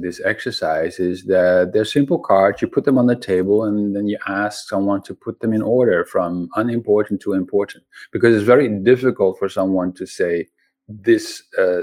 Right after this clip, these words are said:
this is how I am motivated." It's, it's an abstract question. How, what motivates you? That's difficult to answer, even, even for me. Uh, but if you have these, when you have these cards at the table with colorful pictures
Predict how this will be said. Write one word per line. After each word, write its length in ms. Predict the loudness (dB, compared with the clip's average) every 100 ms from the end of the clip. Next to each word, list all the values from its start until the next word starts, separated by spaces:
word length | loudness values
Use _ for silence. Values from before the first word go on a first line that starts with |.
| -4
this 260 | -4 -2 0
is 300 | 0 0 -2
how 240 | 2 4
I 160 | 4 2
am 160 | 2
motivated." 560 | 2 2 0 0 -2 -4 -14
It's, 180 | -20 -14 -8
it's 200 | -8 -4
an 160 | -6 -4
abstract 540 | -2 -4 -4 -2 -2 -2
question. 560 | -2 -2 -6 -10 -10 _ _ _
How, 380 | -8 -2 0 -2 -10 _
what 160 | 2 4
motivates 680 | 6 6 4 4 2 -2
you? 160 | -8 -6
That's 200 | -6 -6
difficult 580 | -8 -8 -10 -10 -10 -8
to 100 | -8
answer, 380 | -8 -10 -10
even, 340 | -8 -6 -8 -8
even 260 | -10 -8 -12
for 220 | -10 -8
me. 260 | -4 -6 -8 _ -20 -20 -20 _
Uh, 320 | 2 4 4 4
but 320 | 6 6 4
if 180 | 0 0
you 100 | 2
have 260 | 2 2
these, 500 | 2 0 0 -6 -14 _ _ _ _
when 120 | -2
you 40 | 2
have 100 | 2
these 180 | 2 2
cards 460 | 4 6 6 2
at 100 | -6
the 80 | -10
table 520 | -4 -2 0 0 -2
with 180 | -4 -8
colorful 340 | -8 -8 -8 -8
pictures 760 | -8 -8 -6 -4 -2 -6 -12